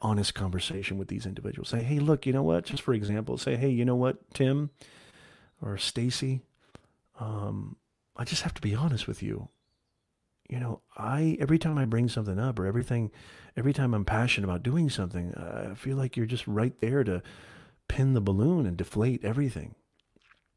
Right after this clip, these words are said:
And take the wind out of my sails. I just don't understand. Why do you not want me to have these? "Well, no, I'm just being realistic. You're just," no, no, no, no, no, no, no. Um, if, if people told Thomas Edison to just be realistic, if people told Henry Ford to just be realistic,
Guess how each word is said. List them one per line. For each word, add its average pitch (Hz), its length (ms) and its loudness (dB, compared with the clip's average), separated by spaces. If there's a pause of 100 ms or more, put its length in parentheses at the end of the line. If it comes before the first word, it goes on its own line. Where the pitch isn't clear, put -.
(380)
And 95 120 -4
take 107 140 -4
the 104 80 2
wind 120 220 2
out 87 100 0
of 73 60 -6
my 76 100 -6
sails. 92 360 -8
I 107 120 -2
just 139 200 -6
don't 131 220 0
understand. 98 680 -2
Why 104 320 2
do 120 100 0
you 104 160 2
not 85 240 -2
want 80 200 -6
me 85 140 -6
to 87 280 -4 (680)
have 127 440 2
these? 87 480 -2 (300)
"Well, 170 140 8
no, 190 140 12
I'm 170 100 12
just 208 180 8
being 170 180 10
realistic. 127 720 12
You're 135 120 10
just," 135 200 8
no, 147 200 2
no, 170 80 2
no, 165 100 6
no, 147 100 6
no, 131 100 6
no, 95 120 2
no. 78 220 -6 (1080)
Um, 101 560 -4 (100)
if, - 440 2
if - 240 -2
people 185 340 4
told 151 260 6
Thomas 110 340 4
Edison 104 380 2
to 101 80 2
just 98 220 0
be 95 100 2
realistic, 82 680 -2
if 92 80 -6
people 139 260 0
told 127 200 0
Henry 104 300 0
Ford 85 400 -2
to 90 80 -6
just 90 260 -4
be 92 100 -2
realistic, 82 800 -4